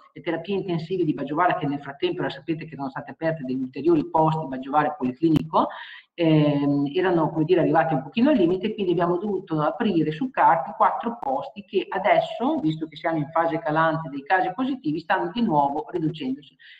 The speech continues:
Quindi adesso, eh, siamo di nuovo in una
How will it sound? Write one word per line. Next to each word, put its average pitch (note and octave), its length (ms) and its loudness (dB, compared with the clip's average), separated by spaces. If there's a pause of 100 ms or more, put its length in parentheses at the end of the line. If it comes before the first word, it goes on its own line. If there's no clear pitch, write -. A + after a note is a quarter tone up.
Quindi F#3+ 220 2
adesso, E3+ 640 2
eh, C#3+ 340 -2
siamo D#3 260 0
di F#3 120 -2
nuovo D3+ 460 2
in D3+ 100 0
una C#3 420 -4